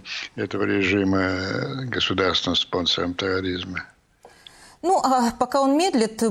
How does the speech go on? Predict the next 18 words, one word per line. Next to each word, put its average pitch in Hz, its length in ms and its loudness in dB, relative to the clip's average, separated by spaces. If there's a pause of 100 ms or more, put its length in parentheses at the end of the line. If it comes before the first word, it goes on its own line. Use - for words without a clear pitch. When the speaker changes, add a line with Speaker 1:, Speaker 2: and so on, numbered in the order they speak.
Speaker 2:
Путин 320 360 2
утвердил 226 680 2
новую 254 440 2
морскую 214 460 0
доктрину 175 600 0
России. 170 400 0
Вот 185 380 -2
основные 214 540 0
её 180 120 0
тезисы: 220 680 -2
«С - 200 -4
Ш 226 180 -2
А 190 100 0
и 170 60 2
нато — 175 300 -2
наши 180 320 -2
главные 285 520 0
враги, 240 400 0